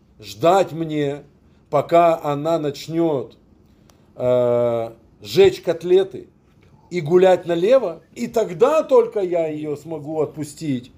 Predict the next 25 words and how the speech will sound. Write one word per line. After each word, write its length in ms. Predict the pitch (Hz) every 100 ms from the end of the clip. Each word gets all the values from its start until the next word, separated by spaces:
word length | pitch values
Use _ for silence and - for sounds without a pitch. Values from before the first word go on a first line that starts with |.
| -
из 160 | 147 151
этого 260 | 147 143
брака. 440 | 139 143 127 - - - -
Или 260 | 180 226 240
как 200 | 233 -
только 300 | 262 254 226
я 120 | 208
увидел 300 | 208 226 196
первую 480 | - 226 220 190 185
симптоматику 920 | - 185 - 190 202 233 220 175 175
того, 320 | 180 185 214
что 180 | - 180
любви 360 | 170 156 208 196
здесь 200 | 160 135
больше 420 | 170 220 - 175
нет. 560 | 190 220 247 233 151 - _ _ _ _ _ _ -
А 60 |
как 220 | - 226 208
я 100 | 190
это 120 | 196
вижу? 320 | 196 170 131
Он 200 | - 247
уже 280 | 254 233 214
ее 420 | 277 233 208 214
сравнивает. 800 | 208 202 226 214 156 147 110 92